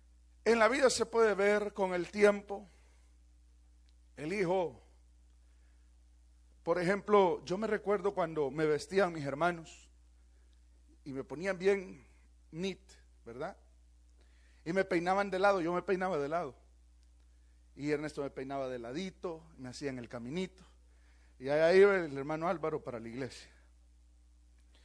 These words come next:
Y un día dije, "A mí no me gusta este peinado", y me lo hice para atrás, fíjate. Ahí se me arruinó el pelo.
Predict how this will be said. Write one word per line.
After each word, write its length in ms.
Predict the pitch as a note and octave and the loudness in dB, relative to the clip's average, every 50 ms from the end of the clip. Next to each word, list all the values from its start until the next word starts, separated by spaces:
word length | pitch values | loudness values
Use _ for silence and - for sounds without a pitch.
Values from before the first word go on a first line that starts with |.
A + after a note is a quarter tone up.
| _ - - - - - _ _ - - | _ -20 -20 -20 -20 -20 _ _ -16 -10
Y 160 | D3 E3+ F3+ | -4 -2 -2
un 120 | F3 E3+ | -2 -2
día 220 | D#3+ E3+ F3 E3+ E3 | 0 2 4 4 4
dije, 180 | E3 E3 D#3+ D#3+ | 4 2 2 0
"A 60 | D3+ | -2
mí 160 | D3+ D3+ D3 | -2 -4 -4
no 140 | D3 C#3+ C#3+ | -4 -4 -6
me 140 | C#3+ C#3 C3+ | -6 -6 -6
gusta 340 | B2+ C3+ C3 - - - | -8 -10 -12 -14 -14 -14
este 180 | B2 - - C3+ | -14 -12 -12 -12
peinado", 520 | - - B2+ B2 B2 A#2+ B2+ B2+ B2 A#2+ | -10 -10 -10 -10 -8 -6 -6 -6 -6 -8
y 60 | G#2+ - | -10 -12
me 240 | D3 C#3 E3+ G3+ G#3+ | -10 0 4 4 4
lo 100 | G3+ G3 | 4 4
hice 160 | F#3+ - E3+ | 2 -2 -4
para 220 | D3+ - D#3 C3 C3 | -4 -4 -6 -8 -8
atrás, 300 | B2 - A#2+ A#2+ - - D#3 | -10 -12 -14 -16 -16 -16 -20
fíjate. 220 | D3+ C#3+ C3+ - - - - - - - _ - _ _ _ _ _ _ - - | -20 -20 -20 -20 -20 -20 -20 -20 -20 -20 _ -20 _ _ _ _ _ _ -20 -8
Ahí 220 | - D3 D#3+ E3+ E3+ | -2 2 4 4 4
se 80 | E3+ | 2
me 100 | F3 E3 | 0 -2
arruinó 300 | D#3+ D3 C#3+ C#3 C3+ C#3+ | -4 -6 -6 -6 -8 -8
el 80 | C3+ - | -10 -8
pelo. 240 | - D#3 D#3+ C#3 | -8 -8 -8 -8